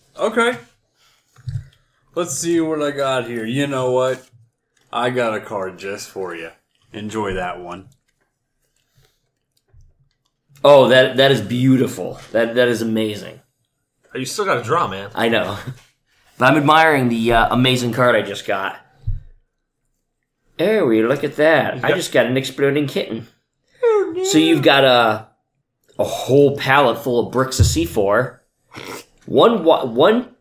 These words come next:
Speaker 2: z-, uh, Blitzen wire there cut in half, and there's a kitten going bat, bat, bat, bat. And then you see the entire building <laughs> going on.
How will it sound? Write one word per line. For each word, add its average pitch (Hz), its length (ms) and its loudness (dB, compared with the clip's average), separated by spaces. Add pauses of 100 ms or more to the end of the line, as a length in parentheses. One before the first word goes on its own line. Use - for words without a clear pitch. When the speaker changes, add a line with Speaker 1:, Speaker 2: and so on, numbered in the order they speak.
(160)
Speaker 2:
z-, 110 220 -10 (220)
uh, 117 260 4
Blitzen 143 400 0
wire 127 400 4
there 107 280 0
cut - 140 -4
in 123 60 -6
half, 135 320 -4
and 107 180 -2
there's 123 200 0
a 120 60 2
kitten 120 380 -6
going 104 300 0
bat, - 260 -16
bat, - 300 -14
bat, - 260 -10
bat. - 240 -8 (1200)
And 120 180 2
then 165 220 4
you 185 80 0
see - 180 0
the 147 100 0
entire 135 380 0
building 117 360 2
<laughs> - 20 -6
going 101 160 -2
on. - 120 -8